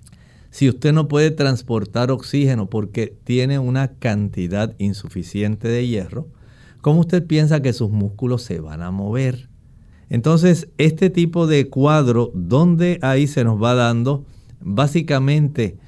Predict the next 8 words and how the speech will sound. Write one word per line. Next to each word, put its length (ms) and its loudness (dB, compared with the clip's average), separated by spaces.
eh, 1000 -2
el 400 -2
que 140 -2
la 180 0
persona 540 2
se 200 0
siente 680 0
mareada, 760 0